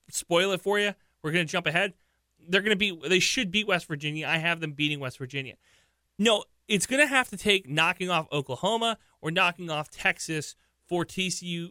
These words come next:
to get the respect that they deserve. It's going to take knocking off a big name,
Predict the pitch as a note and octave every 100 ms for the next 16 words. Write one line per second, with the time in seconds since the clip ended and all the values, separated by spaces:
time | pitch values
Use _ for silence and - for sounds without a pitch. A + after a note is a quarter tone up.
0 | - - E3 D3 D3 F#3+ G3+ - F#3+ F3+
1 | - F#3 E3+ - D#3+ D3 C#3+ C3+ C3 F#2
2 | - D3+ G3+ G#3 F#3+ - F#3+ G3 F#3 E3
3 | E3 D#3+ D3 C#3+ C#3 - _ _ _ D#3+
4 | D3+ - - F3+ G3 F3 D#3+ D#3+ D#3+ D#3